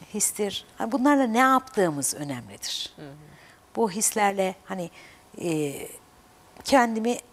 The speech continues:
Speaker 1: senin böyle yapman beni ke-, kötü hissettiriyor. Kötü
Speaker 2: Hı hı.
Speaker 1: hissediyorum. "Yo, kötü hissetmemen lazım." diye bir şey olmaz. Kötü hissediyor.
Speaker 2: Evet.
Speaker 1: Yani
Speaker 2: Anlamsız oluyor işte.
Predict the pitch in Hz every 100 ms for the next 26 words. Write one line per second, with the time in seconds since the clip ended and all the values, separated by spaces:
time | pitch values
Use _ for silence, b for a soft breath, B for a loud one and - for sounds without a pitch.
0 | - - - - 226 220 208 185 156 -
1 | 165 160 214 - - _ _ - - _
2 | _ _ - 269 233 - 254 - 208 -
3 | 254 - 208 - 143 - - - - -
4 | - 226 254 214 - 165 - - - -
5 | - B B B B B B - _ -
6 | 294 285 269 262 254 - 269 214 190 175
7 | 170 160 165 196 196 220 202 - 226 196
8 | 175 170 - - 269 - 330 - 160 -
9 | - - _ _ - 202 185 160 - -
10 | - b b b b b _ _ - 196
11 | 226 190 180 262 185 151 131 151 - 160
12 | 156